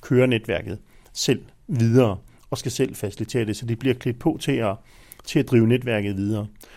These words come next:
Øh, og, og alene det, at man, at man selv tager over på ansvaret,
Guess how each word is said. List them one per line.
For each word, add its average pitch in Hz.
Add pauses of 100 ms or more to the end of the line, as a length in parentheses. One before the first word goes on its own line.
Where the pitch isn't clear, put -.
(260)
Øh, 123
og, 120
og 131
alene 160
det, 165
at -
man, 117
at 117
man 120
selv -
tager -
over 135
på -
ansvaret, 104